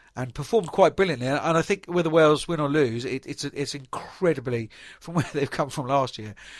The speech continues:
it's an incredibly successful campaign. I just, Italy need that,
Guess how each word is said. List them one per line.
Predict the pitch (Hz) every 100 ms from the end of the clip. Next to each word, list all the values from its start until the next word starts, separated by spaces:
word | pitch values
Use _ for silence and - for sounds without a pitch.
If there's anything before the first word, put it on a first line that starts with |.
| - - -
it's | 143
an | 156
incredibly | 151 - - 156 139
successful | - - - 135 131
campaign. | - 131 117 151 156 113 101 - - - -
I |
just, | - - 180 - - - _ _ _
Italy | 160 - 170 151
need | 156 156 143
that, | 143 131 -